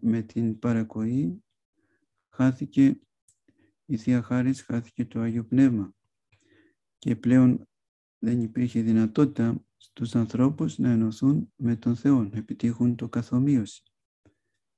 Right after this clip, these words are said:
Γιατί η ένωση με τον Θεό γίνεται δια του Θεού, δια του Αγίου Πνεύματος. Όταν ο άνθρωπος λοιπόν παρακούει, ε, χάνει αυτή την κοινωνία με τον Θεό,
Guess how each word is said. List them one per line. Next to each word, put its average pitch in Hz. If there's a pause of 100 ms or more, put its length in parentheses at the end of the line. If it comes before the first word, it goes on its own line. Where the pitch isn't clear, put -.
(340)
Γιατί 117
η 113
ένωση 131
με 117
τον 110
Θεό 143
γίνεται 143
δια 131
του 131 (120)
Θεού, 117
δια 117
του 113
Αγίου 123
Πνεύματος. 113 (1400)
Όταν 135
ο 127
άνθρωπος 127
λοιπόν 117
παρακούει, 120 (800)
ε, - (120)
χάνει 131
αυτή 127
την 123 (120)
κοινωνία 123 (560)
με 120
τον 113
Θεό, 113